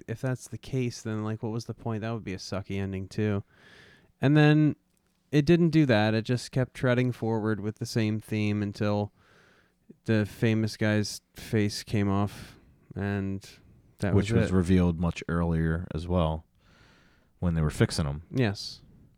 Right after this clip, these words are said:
Speaker 2: So that kinda takes away from, I mean, yeah, the character's getting the shock of the robot, but the viewer is not.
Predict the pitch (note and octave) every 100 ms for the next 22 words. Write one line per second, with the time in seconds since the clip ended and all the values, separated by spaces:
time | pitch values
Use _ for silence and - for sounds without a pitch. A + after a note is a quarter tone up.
0 | - _ _ _ _ _ _ _ _ _
1 | - - E2 D#2 E2 - E2+ D#2 D#2+ -
2 | D#2 D#2 - D#2 D2+ D2 - - F#2+ F#2+
3 | F#2 F#2+ D2+ D2 - - E2+ E2+ - C#2+
4 | C#2 C#2 C2 C2+ D2 - C#2 - C2 B1+
5 | - - D2 C#2+ C#2 C2+ C2+ - _ _
6 | _ _ _ - D#2 - C2+ C2+ C#2 D2+
7 | D2+ C2+ A#1+ - - - -